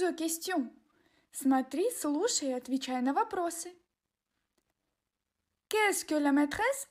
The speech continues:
a dans ses mains? Что учительница держит в руках? C'est une gomme? Это ластик?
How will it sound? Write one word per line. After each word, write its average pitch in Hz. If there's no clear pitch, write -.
a 466
dans 294
ses 415
mains? 262
Что 381
учительница 311
держит 262
в -
руках? 392
C'est 294
une 277
gomme? 320
Это 269
ластик? 277